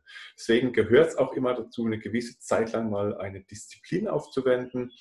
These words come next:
Ähm, das heißt, wenn du jetzt erkannt hast, dass du etwas ändern möchtest, wenn du jetzt dein Ziel hast, sagen wir mal zehn Kilo abzunehmen oder Schilddrüsensymptome zu verbessern,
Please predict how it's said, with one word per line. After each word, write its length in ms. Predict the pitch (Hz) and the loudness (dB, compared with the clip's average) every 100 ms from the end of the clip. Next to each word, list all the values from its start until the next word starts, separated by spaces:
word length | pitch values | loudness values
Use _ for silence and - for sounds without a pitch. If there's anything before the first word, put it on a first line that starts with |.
| - - - - - | -20 -18 -18 -18 -8
Ähm, 360 | - 110 110 110 | 2 2 4 2
das 160 | 110 | 0
heißt, 200 | 117 110 | 2 2
wenn 120 | 113 113 | 2 2
du 100 | 113 | 2
jetzt 160 | 110 | 2
erkannt 380 | 107 - 131 139 | -2 0 0 4
hast, 180 | 127 - | 0 0
dass 140 | 120 | -4
du 80 | - | -2
etwas 320 | 120 113 110 | 0 4 2
ändern 400 | - 123 120 117 | 4 2 4 4
möchtest, 480 | 113 110 - 107 107 | 4 2 6 6 6
wenn 160 | 104 104 | 2 2
du 60 | |
jetzt 440 | 104 101 101 - - | 4 2 2 0 4
dein 220 | 92 92 | 4 2
Ziel 340 | - 170 143 | -2 2 4
hast, 400 | 117 113 113 - - - - | 6 4 2 -8 -16 -16 -8
sagen 220 | - 107 | 4 6
wir 60 | 110 | 6
mal 160 | 110 107 | 4 4
zehn 220 | 120 113 | 4 4
Kilo 220 | 113 104 | 6 6
abzunehmen 560 | - - 120 117 117 104 | 6 0 2 2 2 0
oder 180 | 101 | -2
Schilddrüsensymptome 920 | 98 147 139 123 117 113 104 110 104 104 | -2 0 4 6 4 0 4 6 6 4
zu 140 | 104 | 0
verbessern, 540 | 95 - 98 92 92 | 2 2 0 0 -4